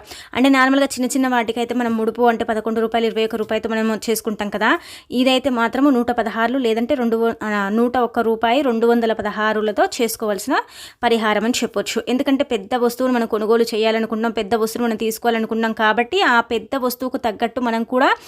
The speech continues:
చక్కగా ముడుపులాగా కట్టేసుకుంటే చాలా మంచిదన్నమాట. చాలా అద్భుతమైన ఫలితం వచ్చేసి మన యొక్క కోరిక, పెద్ద కోరిక ఏదైతే ఉంటుందో అది తీరడానికి అవకాశం ఉంటుంది.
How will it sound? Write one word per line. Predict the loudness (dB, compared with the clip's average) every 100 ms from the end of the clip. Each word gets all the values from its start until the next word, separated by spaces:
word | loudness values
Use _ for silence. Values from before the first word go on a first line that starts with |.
| -20 -10 -6
చక్కగా | -2 2
ముడుపులాగా | 4 4 2 2 2 2
కట్టేసుకుంటే | 0 -4 -4 -4 -4 -2 -2
చాలా | -2 -2 2 2
మంచిదన్నమాట. | 2 -2 -2 -2 -2 -4
చాలా | -2 0 0
అద్భుతమైన | 0 0 0 -2
ఫలితం | -2 -2 -2 -4
వచ్చేసి | -2 -4 -2 -2 -4 -10 -18 -4
మన | 2 2
యొక్క | 2 0
కోరిక, | 0 2 2 0
పెద్ద | -4 -4 -4
కోరిక | 0 0 0
ఏదైతే | 0 0 -2
ఉంటుందో | -2 -2 -2
అది | 0
తీరడానికి | 0 0 0 0 0 0
అవకాశం | -2 -2 -4 -4
ఉంటుంది. | -4 -4 -6